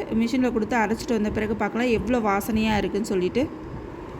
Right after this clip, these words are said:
இதை அரைச்சிட்டு வந்த பிறகு நம்ம எப்படி யூஸ் பண்ணலான்னா, ஒரு, அ, வ-, ரெண்டு மூணு ஸ்பூன் வந்து ஒரு பவுல்ல போட்டு நல்லா கலக்கிக்கலாம். ரோஸ் வாட்டரும் போடலாம், இல்லைன்னா நார்மலா ஒரு தண்ணியோ போட்டு கூட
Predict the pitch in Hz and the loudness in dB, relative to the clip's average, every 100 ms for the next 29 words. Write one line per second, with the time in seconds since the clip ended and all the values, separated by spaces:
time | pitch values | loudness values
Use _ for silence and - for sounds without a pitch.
0 | - - - - - - - - - - | -8 -10 -12 -14 -12 -10 -10 -8 -8 -8
1 | - 262 254 226 233 269 - 269 233 220 | -4 0 2 2 0 -2 -2 -2 -2 -2
2 | 220 214 262 285 254 240 233 220 214 269 | -2 -2 0 -2 0 2 2 2 0 0
3 | 254 - 240 214 202 208 262 247 226 208 | 0 -2 -2 0 0 0 0 2 2 0
4 | - - 214 208 202 196 196 190 - - | -2 0 0 2 2 2 0 -2 -4 -8
5 | - 233 240 262 262 247 233 - 262 269 | 0 4 4 4 4 2 0 -2 -2 0
6 | 240 214 262 226 196 208 233 262 220 214 | 0 0 2 2 4 4 4 2 0 -2
7 | 240 220 208 233 220 208 220 220 202 196 | 0 0 -2 -4 -2 -2 -2 -4 -2 0
8 | 208 240 247 240 233 247 226 226 269 226 | 2 2 2 0 0 2 2 2 2 2
9 | 233 277 240 220 226 247 233 247 262 220 | 4 4 4 4 4 4 4 4 2 0
10 | 196 208 196 233 240 226 202 196 214 277 | -2 -2 0 0 -2 -2 -2 -2 0 0